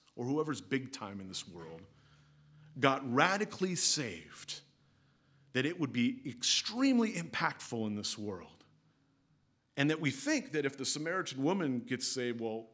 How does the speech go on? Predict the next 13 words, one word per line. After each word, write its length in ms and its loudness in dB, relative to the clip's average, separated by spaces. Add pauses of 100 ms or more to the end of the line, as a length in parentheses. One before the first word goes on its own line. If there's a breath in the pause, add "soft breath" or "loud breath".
oh 160 2
well, 680 -4
who's 160 -6
gonna 180 -2
listen 500 -4 (260 loud breath)
to 180 -2 (180)
her? 380 -8 (1600 soft breath)
But 180 -2
isn't 200 0
it 120 -4
interesting 440 -4
when 140 0
Jesus 640 -4